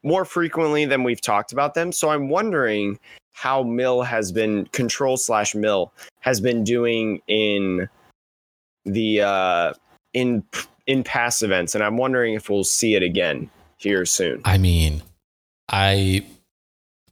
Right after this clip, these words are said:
Speaker 2: I can tell you right now that I don't know about Mill in particular, but Control,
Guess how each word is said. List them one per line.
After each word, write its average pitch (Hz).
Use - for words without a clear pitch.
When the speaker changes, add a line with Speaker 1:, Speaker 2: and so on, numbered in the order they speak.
Speaker 2:
I 117
can 104
tell 127
you 185
right 98
now 90
that 82
I 107
don't 143
know 170
about 131
Mill 95
in 101
particular, 127
but -
Control, 120